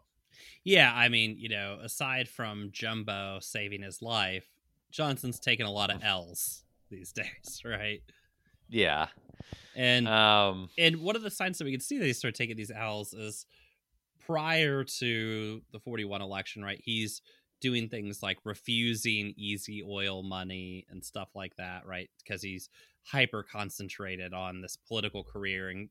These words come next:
Speaker 1: and concocting the right image for it.
Speaker 2: Yeah.
Speaker 1: Uh, but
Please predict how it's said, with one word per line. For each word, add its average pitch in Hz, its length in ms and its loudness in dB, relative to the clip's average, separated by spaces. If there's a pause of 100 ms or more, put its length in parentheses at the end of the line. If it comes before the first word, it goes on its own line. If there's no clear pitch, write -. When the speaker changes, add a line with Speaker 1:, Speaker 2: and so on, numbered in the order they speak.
Speaker 1:
and 104 280 -6
concocting 107 680 -6
the 95 80 -10
right 95 240 -10
image 101 400 -4
for 92 300 -12
it. 92 160 -10 (400)
Speaker 2:
Yeah. 95 300 2 (100)
Speaker 1:
Uh, 98 320 2 (520)
but 143 440 6